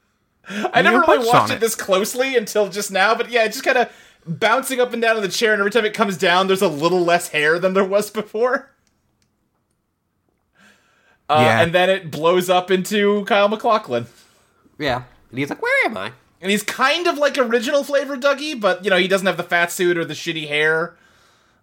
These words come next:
Speaker 1: Uh, he's just like,
Speaker 2: <laughs>
Speaker 1: "Hey."
Speaker 2: I've, I've sent back Hot Dougie.
Speaker 3: Yeah.
Speaker 1: Right. Yeah, it's made out of the real Cooper's D N A this time, so it's slightly, like, ten percent better than the original Dougie.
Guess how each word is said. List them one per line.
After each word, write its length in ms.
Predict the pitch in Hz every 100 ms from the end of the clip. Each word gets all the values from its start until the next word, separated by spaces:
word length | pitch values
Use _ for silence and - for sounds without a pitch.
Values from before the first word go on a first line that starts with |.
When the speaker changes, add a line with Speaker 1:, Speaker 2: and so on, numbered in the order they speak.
| -
Speaker 1:
Uh, 340 | 151 135 127
he's 140 | 143
just 100 | 143
like, 180 | 139 131
Speaker 2:
<laughs> 100 | - -
Speaker 1:
"Hey." 260 | 285 339
Speaker 2:
I've, 240 | 247 294 - - 165
I've 180 | 180
sent 220 | - 220 180
back 180 | 165
Hot 260 | 143 165 151
Dougie. 360 | 151 135 131 131 _ _ _ _ - -
Speaker 3:
Yeah. 160 | 156 123
Speaker 1:
Right. 160 | 180 - - - - - - 214 254
Yeah, 160 | 226 233
it's 160 | 277 277
made 260 | 254 277 277
out 160 | 262
of 200 | 240 202
the 100 | 185
real 300 | 190 220 220
Cooper's 440 | 214 175 160 147 139
D 180 | 160 156
N 80 | 151
A 100 | 147
this 180 | 160 -
time, 300 | 147 139 131
so 200 | 170 165
it's 140 | 165
slightly, 760 | - 196 208 208 180 156 139 - _
like, 260 | 208 196 - _ -
ten 440 | - 339 339 294
percent 540 | 226 233 - 220 180 160
better 320 | 185 143 135
than 120 | 147
the 100 | 147
original 420 | 147 143 156 127
Dougie. 480 | 127 147 135 135 -